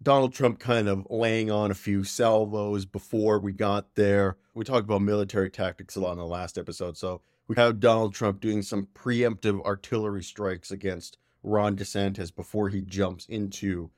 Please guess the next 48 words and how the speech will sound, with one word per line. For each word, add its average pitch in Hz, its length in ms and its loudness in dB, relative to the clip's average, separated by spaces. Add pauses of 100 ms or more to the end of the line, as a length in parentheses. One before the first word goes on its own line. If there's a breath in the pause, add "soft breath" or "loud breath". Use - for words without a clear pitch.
(280)
the 98 340 -2
actual 90 640 -4
ring 92 460 0
and 85 340 -10
starts 92 340 -8
to - 80 -18
fight 98 300 0
for - 120 -8
the 92 80 -6
nomination. 90 680 -2 (320)
So 107 480 2
if - 160 -8
you 117 60 -2
haven't 135 220 2
seen, 113 360 -4
if 107 140 -10
you, 113 260 -6 (380)
just - 180 -6
to 131 60 -4
give 107 160 -2
guys 85 260 -2
some 85 100 -12
context, 80 500 -8
right? 87 220 -8 (400)
Sometimes 107 760 2 (260)
I 117 120 -2
get 113 120 4
a 117 40 4
little 131 140 6
bit 139 120 4
ahead 123 200 6
of 120 60 4
myself 107 440 0
because, 101 340 0
like, 98 160 0
I 98 100 2
am 107 140 2
a 104 60 -4
political 113 420 0
junkie. 101 480 0
I 92 220 -4 (340)
follow 104 260 2
a 95 40 2
lot 98 160 4
of 98 60 0
this 98 120 -12
crap, 90 300 -6
and 82 160 -10